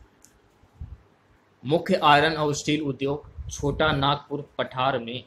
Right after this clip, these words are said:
स्थित है। ऑप्शन जो डी है आपका बिल्कुल correct हो जाएगा। बात करते हैं next question की, बौद्ध धर्म के महायान और हीनयान संप्रदायों में सर्वाधिक मौलिक अंतर निम्नलिखित में से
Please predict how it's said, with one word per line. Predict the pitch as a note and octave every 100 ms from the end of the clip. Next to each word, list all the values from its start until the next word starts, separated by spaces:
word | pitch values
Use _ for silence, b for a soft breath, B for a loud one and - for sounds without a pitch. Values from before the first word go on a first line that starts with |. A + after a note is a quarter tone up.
| A2+
स्थित | - _ B2+ -
है। | - - - -
ऑप्शन | B2 B2 - D3+
जो | C3 A#2 G2+
डी | - B2+ C3+
है | A#2+ A2+
आपका | G#2+ - A#2+ A2+ - _
बिल्कुल | G2+ G2 A#2 A2 A#2 -
correct | G2 G#2 - -
हो | A2 - G2 G2+
जाएगा। | - - - - - - - - - - - - - - - - - - - - -
बात | - G3+ G3
करते | G3 G3
हैं | G3
next | D#3+ E3+
question | - F3 F#3+ F3+
की, | F3+ F3+ -
बौद्ध | D3 D#3+ D#3+
धर्म | C#3+ D3+ D#3+ -
के | A2+ - _
महायान | A#2 B2 C3 D3 D#3+ E3 C#3+ C3 B2 -
और | - C3+ C3
हीनयान | C3 D3+ D3+ C3 C#3+
संप्रदायों | - B2 A#2+ A#2+ C3 C#3
में | C3 A#2 - _ _ _ -
सर्वाधिक | - E3 D3+ D3 D3 E3 E3+
मौलिक | C#3+ C3+ C#3 D#3+ D#3
अंतर | C#3 C#3 B2 G2+
निम्नलिखित | G2+ C#3+ D#3 C3+ C3 D#3+ D3
में | C3 C3
से | C3